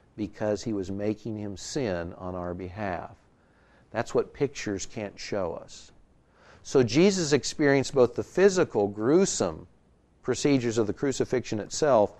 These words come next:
but in addition to that, he did what no one else has ever had, which was this eternal fellowship with the Father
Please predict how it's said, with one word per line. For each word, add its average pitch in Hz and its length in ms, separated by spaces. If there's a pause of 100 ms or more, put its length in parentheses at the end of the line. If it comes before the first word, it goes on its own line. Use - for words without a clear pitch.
(340)
but 135 140
in 135 140
addition 139 500
to 110 80
that, 98 320
he 127 120
did 117 160
what 110 160
no 139 260
one 110 200
else 92 320
has 107 140
ever 101 200
had, 95 240
which 98 220
was 95 220
this 104 260 (320)
eternal 143 540
fellowship 135 600
with 95 120
the 98 80
Father 107 520